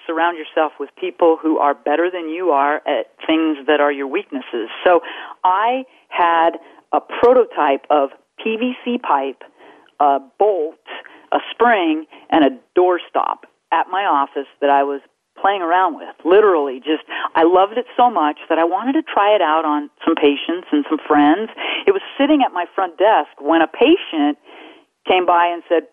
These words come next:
"What's that?" I said, "Oh, it's a little prototype, uh, of an invention that we're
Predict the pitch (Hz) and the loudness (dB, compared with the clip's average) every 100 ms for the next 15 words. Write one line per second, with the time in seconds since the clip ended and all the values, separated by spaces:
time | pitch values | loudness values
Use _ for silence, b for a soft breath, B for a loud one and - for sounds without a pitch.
0 | _ - 226 - - - 208 - 165 - | _ 0 0 -2 -6 -4 -6 -8 -4 2
1 | 208 240 240 240 214 220 233 220 220 b | 4 4 4 0 0 2 2 -2 -6 b
2 | b b b b - - 185 185 175 175 | b b b b -6 2 2 2 0 0
3 | 180 180 175 165 160 156 160 156 156 156 | 2 0 0 0 2 2 0 -2 -6 -6
4 | 147 170 185 - 190 180 175 170 156 143 | -2 -2 -2 -8 -6 -4 -4 -2 -2 0
5 | 147 151 147 147 | 0 2 2 -2